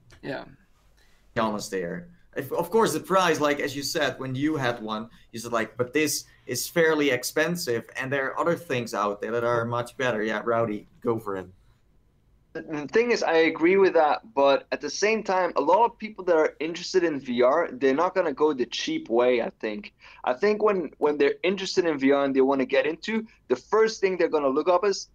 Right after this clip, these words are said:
Speaker 3: "What is the best V R headset that I can buy?"
Speaker 1: Mm.
Speaker 3: Price will become a second thing. It's the same if you look at, like, the Windows Phone.
Speaker 1: Mm.
Speaker 3: Still buy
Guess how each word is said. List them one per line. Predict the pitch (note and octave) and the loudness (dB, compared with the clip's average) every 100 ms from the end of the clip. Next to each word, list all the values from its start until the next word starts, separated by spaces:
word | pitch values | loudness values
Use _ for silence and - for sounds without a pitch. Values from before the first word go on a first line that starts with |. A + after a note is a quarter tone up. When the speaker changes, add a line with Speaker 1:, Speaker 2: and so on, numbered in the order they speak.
| _ | _
Speaker 3:
"What | C3 G3 | 2 4
is | F#3+ F#3+ | 4 2
the | |
best | C#3 - D3+ D#3+ - | -6 0 0 0 -4
V | C#3+ | 0
R | C#3+ | 2
headset | B2+ C3+ - C3+ | 2 -4 -4 0
that | B2+ | 2
I | B2+ | 0
can | - A#2+ | -2 -8
buy?" | A#2+ A#2+ A2+ - _ _ _ _ _ _ _ _ _ - | -2 0 -2 -6 _ _ _ _ _ _ _ _ _ -10
Speaker 1:
Mm. | |
Speaker 3:
Price | D#3 A#3+ A#3+ | -2 -2 -2
will | F#3+ | -4
become | E3 - D#3+ | -4 -4 -4
a | C3+ | -4
second | - - F#3 G3+ D#3 - | -4 -2 -2 -4 -10 -6
thing. | A2+ A2 - - - - | -6 -6 -14 -20 -14 -6
It's | C#3 | -2
the | F3 | -2
same | - G#3+ A3 | 2 0 0
if | G3+ F#3 | 0 2
you | |
look | F3+ F#3 | 2 2
at, | F3+ | 2
like, | E3 D3+ C3 | 2 0 -2
the | C3+ C#3 | -6 -4
Windows | E3 F3 D#3 - | 0 2 2 0
Phone. | - C#3+ C#3+ G#3 A3+ _ _ _ _ _ _ _ _ _ | -2 2 4 2 -2 _ _ _ _ _ _ _ _ _
Speaker 1:
Mm. | A#2 | -16
Speaker 3:
Still | G#2+ G3+ | 0 0
buy | G3 D#3 | 2 2